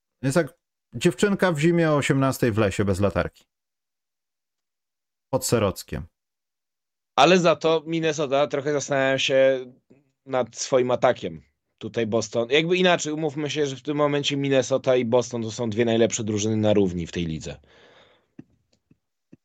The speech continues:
Speaker 1: Czekaj, ja tutaj wygrzebię jakiś niewygodny fakt dotyczący Bostonu.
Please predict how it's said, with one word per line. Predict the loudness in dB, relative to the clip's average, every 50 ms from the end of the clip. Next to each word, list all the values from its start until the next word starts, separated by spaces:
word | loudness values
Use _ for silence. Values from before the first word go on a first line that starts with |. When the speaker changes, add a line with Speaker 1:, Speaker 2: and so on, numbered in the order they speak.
| _ _ _ _ _ _ -16 -14
Speaker 1:
Czekaj, | -8 -8 -8 -4 0 2 2
ja | 2 2
tutaj | 2 0 2 2 0 2
wygrzebię | 2 -2 -4 0 0 0 2 2 0
jakiś | 0 0 -2 -4 -2 -2
niewygodny | -2 -2 0 0 0 -2 0 -2 -6
fakt | -4 -2 0 0 2 0 0 -2 _ -4
dotyczący | -4 -4 -4 -4 -6 -4 -2 -4 -2 -2 -4
Bostonu. | -2 -2 -2 -2 -2 -4 -2 -2 0 0 -2